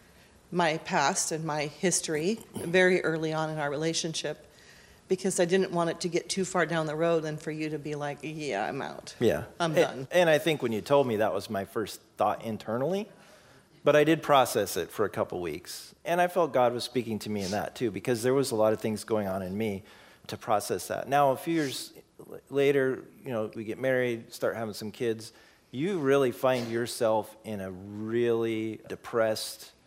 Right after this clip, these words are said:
Speaker 2: state.
Speaker 1: Mm-hmm.
Speaker 2: What was that like?
Speaker 1: Well, I believe that was brought on by a lot of things.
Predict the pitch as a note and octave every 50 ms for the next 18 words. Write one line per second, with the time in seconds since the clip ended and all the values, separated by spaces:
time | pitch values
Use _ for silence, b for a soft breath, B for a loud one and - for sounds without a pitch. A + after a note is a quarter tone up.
0 | _ - - - - - - - A2+ G#2 F2+ E2 - - - - - F#3+ E3+ -
1 | C3+ D3 - C3+ B2 A#2+ G#2+ G2+ F#2 - F2 E2+ E2+ C#2 C#2 - - - b b
2 | b b b b b b b b b b b b _ _ - - F3 E3+ F3 F#3+
3 | F3+ E3 F3+ D#3+ F3+ F3+ E3 D#3 C3+ G2+ - D#3+ D3+ - - D#3+ D3+ D3 D3+ D3+
4 | D#3 D3+ D3+ D3+ D3 C3+ D3 D3 C#3+ D3 E3 E3 D#3+ E3 D#3 - - C#3+ D3 D3+
5 | D#3+ - - -